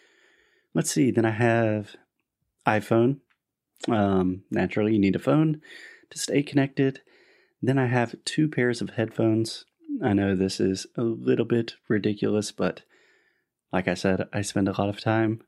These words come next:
with headphones in my ears. So I have the Apple AirPods and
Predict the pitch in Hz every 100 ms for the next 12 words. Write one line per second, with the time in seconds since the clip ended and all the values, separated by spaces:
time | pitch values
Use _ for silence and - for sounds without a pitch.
0 | _ 123 120 120 120 - - 127 123 131
1 | 127 127 120 110 - 143 147 147 - _
2 | _ _ _ _ - 113 107 110 110 110
3 | 104 104 - 110 - 101 - 110 110 110
4 | 110 107 - - - 107 98 95 95